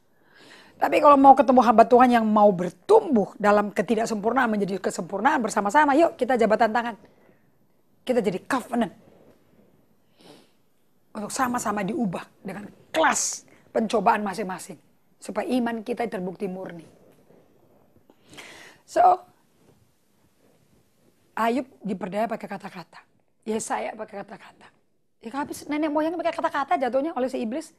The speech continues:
Akibatnya apa? Si iblis memperdaya si, si Hawa. Putus hubungan sama Tuhan. Kemudian diputusin juga suaminya hubungan sama Tuhan.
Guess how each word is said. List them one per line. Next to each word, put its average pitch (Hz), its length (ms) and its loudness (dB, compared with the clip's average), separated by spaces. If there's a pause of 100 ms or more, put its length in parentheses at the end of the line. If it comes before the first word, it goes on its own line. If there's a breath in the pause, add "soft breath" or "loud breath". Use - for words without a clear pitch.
(840 loud breath)
Akibatnya 302 640 6
apa? - 340 4 (600)
Si - 100 -6
iblis 269 320 0
memperdaya 240 480 4
si, 233 320 -2 (240)
si 226 140 -4
Hawa. 190 340 0 (1120)
Putus 605 640 12
hubungan 508 300 12
sama 480 180 8
Tuhan. 427 440 10 (2250)
Kemudian 415 400 6
diputusin 403 480 8
juga 440 320 8
suaminya 359 400 8
hubungan 311 240 4
sama 311 120 6
Tuhan. 262 240 4